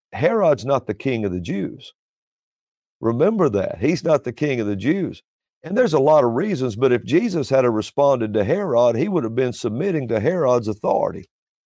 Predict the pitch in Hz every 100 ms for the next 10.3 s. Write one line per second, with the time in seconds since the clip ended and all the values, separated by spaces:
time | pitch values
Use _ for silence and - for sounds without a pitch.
0 | - 127 120 185 247 175 - 127 87 104
1 | 131 117 107 95 87 127 202 110 92 170
2 | 143 117 - 90 - - _ _ _ _
3 | _ _ _ _ _ _ _ _ 120 120
4 | - 143 127 151 175 175 139 113 113 120
5 | - 214 123 104 120 160 123 117 95 -
6 | - 95 92 - _ _ _ _ _ _
7 | _ _ _ - 165 160 127 190 233 190
8 | 156 139 - 160 151 135 131 127 123 -
9 | 104 - 175 180 104 82 139 175 202 214
10 | 240 - -